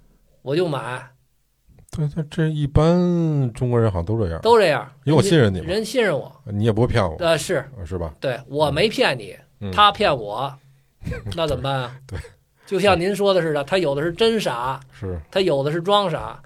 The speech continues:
Speaker 2: 是。
Speaker 1: 但我相信这个，这保险领域我，咱是很熟的，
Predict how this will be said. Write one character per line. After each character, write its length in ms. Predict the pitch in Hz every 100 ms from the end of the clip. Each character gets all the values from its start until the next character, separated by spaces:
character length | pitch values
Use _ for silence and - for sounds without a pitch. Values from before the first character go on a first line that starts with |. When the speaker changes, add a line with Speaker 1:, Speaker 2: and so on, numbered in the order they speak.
| -
Speaker 2:
是。 80 | -
Speaker 1:
但 160 | 208
我 140 | 180 139
相 220 | 160 220
信 200 | 214 156
这 220 | 190 214
个， 180 | 156 139 139 - _ - - - -
这 180 | - 165 - -
保 120 | 190
险 160 | 240 277
领 160 | 160
域 200 | 135 139
我， 200 | 117 113 -
咱 160 | 123
是 60 | 151
很 180 | 139 113
熟 180 | - 104
的， 160 | 113